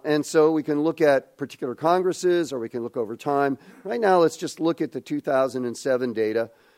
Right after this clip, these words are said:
uh, for the hundred tenth Congress. And what this shows you is liberal, conservative along the horizontal axis, so liberals on the left, conservatives on the right. Oh, and by the way, this is from one of my colleagues,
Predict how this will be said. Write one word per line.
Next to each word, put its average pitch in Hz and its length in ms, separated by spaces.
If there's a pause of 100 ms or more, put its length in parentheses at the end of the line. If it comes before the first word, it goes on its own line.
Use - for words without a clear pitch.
(140)
uh, 110 140
for 120 120
the 117 80
hundred 127 320
tenth 117 280
Congress. 123 560 (260)
And 135 120
what 143 120
this 202 140
shows 160 420
you 143 160
is 127 380 (800)
liberal, 175 320
conservative 180 600
along 151 500 (560)
the 147 80
horizontal 156 560
axis, 127 400
so 113 400
liberals 120 380
on 139 120
the 143 80
left, 123 360
conservatives 120 540
on 120 140
the 127 80
right. 110 240
Oh, 156 120
and 139 60
by 156 140
the 165 100
way, 147 220 (260)
this 185 200
is 196 100
from 160 160
one 147 140
of 143 60
my 127 120
colleagues, 131 560